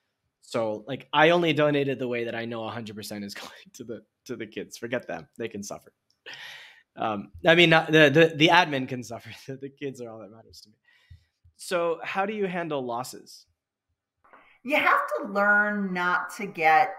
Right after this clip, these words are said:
Speaker 2: too riled about it. Uh, in the beginning, this is, this is kind of a funny story. My very first public class I taught on my own. Um, so not a partner class, 'cause that's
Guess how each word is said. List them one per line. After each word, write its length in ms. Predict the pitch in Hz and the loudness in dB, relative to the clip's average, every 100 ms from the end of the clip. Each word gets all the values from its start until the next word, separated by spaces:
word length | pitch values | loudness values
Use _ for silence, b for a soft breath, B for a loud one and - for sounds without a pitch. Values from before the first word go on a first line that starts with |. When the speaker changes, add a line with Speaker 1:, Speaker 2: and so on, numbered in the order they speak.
| - - | -16 -14
Speaker 2:
too 280 | 190 170 160 | -12 -10 -10
riled 600 | 135 143 147 143 143 139 | -2 2 2 2 -2 -6
about 440 | 139 - - - - | -8 -4 -4 -4 -8
it. 200 | - - _ _ b b b b b - | -14 -18 _ _ b b b b b -2
Uh, 140 | 170 - | -2 0
in 160 | 233 247 | -2 0
the 100 | 311 | -2
beginning, 800 | 277 254 233 202 170 160 - 180 | -4 0 0 0 -4 -8 -10 -4
this 180 | 233 247 | -4 -4
is, 260 | 233 185 | -8 -10
this 200 | 175 196 | -8 -8
is 120 | 185 180 | -8 -10
kind 200 | 175 156 | -8 -6
of 80 | |
a 120 | 151 143 | -6 -6
funny 320 | 147 143 147 | -6 -6 -12
story. 540 | - 165 156 143 135 - - _ _ - | -10 -4 0 0 -2 -8 -18 _ _ -4
My 340 | 196 202 202 170 160 | 0 2 0 -6 -8
very 540 | 196 214 254 262 262 | -4 -2 -2 -2 -6
first 880 | 285 - - 180 175 180 - - - _ _ _ _ _ | -10 -14 -6 -2 -2 -4 -12 -18 -20 _ _ _ _ _
public 480 | - 196 190 190 - - | 4 4 4 -2 -6 -8
class 380 | - 165 147 147 - | -6 -2 -2 -2 -4
I 160 | 160 156 151 - | -2 -2 -2 -4
taught 300 | 151 131 - | 0 0 0
on 240 | 151 151 | -4 -6
my 240 | 143 139 127 | -6 -8 -8
own. 460 | - 135 113 98 - _ _ _ _ _ _ _ _ - | -6 -6 -8 -12 -20 _ _ _ _ _ _ _ _ -2
Um, 320 | 160 151 151 | 0 -2 -2
so 240 | - 233 208 | 2 4 4
not 320 | 208 220 214 | 6 8 8
a 160 | 202 - | 8 2
partner 560 | - 196 - 147 - - | 2 2 2 -2 -4 -6
class, 380 | 139 131 110 - | -4 -2 -2 -6
'cause 160 | 202 | -4
that's 240 | 190 254 | 6 6